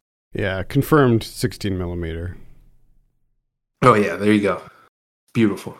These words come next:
Speaker 1: Yeah,
Speaker 2: Gorgeous
Speaker 1: lots,
Speaker 2: movie.
Speaker 1: lots, lots of really nice, deep colors in this.
Speaker 2: A lot of reds.
Speaker 1: Love it. Love that look. All right, let's take a look at what we have in theaters this week.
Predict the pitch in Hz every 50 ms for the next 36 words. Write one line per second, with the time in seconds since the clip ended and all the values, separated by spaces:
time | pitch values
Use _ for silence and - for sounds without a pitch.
0 | - _ _ _ - 104 - - - 117 110 131 - - - 127 123 135 139 139
1 | 107 - - 139 135 131 131 - - 113 104 104 107 107 110 110 107 107 107 107
2 | 107 104 101 - 90 98 98 110 110 104 101 104 98 - - - - - 117 110
3 | - - - - - - 101 98 98 95 92 92 95 90 - - - - - -
4 | - - - 104 95 95 95 98 95 - - - - - - - - - - _
5 | _ _ _ _ _ _ _ - 104 104 104 110 104 101 98 101 104 101 95 90
6 | 78 - - - - - _ _ _ _ _ _ _ _ _ _ _ _ _ _
7 | _ _ _ - 64 - - - - - - - - - _ _ _ _ _ _
8 | _ _ - 117 98 98 95 95 92 85 92 82 76 67 76 95 98 92 - -
9 | - - - - - - - - - - - - - - 143 165 190 247 277 254
10 | - 180 202 180 - - 214 190 196 196 202 190 196 196 196 185 185 175 180 196
11 | 196 185 165 - 196 208 214 185 175 147 - 156 135 - 156 156 156 151 - -
12 | - - -